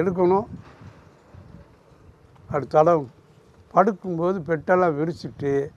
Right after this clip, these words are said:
இது மாதிரி தடவி விட்டு படுத்துருங்க. இந்த காலராவினால் வரக்கூடிய சிறுநீர் அடைப்பு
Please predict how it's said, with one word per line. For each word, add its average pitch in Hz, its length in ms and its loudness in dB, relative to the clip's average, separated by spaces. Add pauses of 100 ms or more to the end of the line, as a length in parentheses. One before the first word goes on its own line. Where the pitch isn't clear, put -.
(420)
இது 147 180 -2
மாதிரி 170 200 2 (100)
தடவி 160 240 4
விட்டு 151 180 -8 (140)
படுத்துருங்க. 143 500 -2 (960)
இந்த 151 160 -4 (240)
காலராவினால் 180 840 6
வரக்கூடிய 147 680 -4 (480)
சிறுநீர் 190 600 0
அடைப்பு 147 400 -4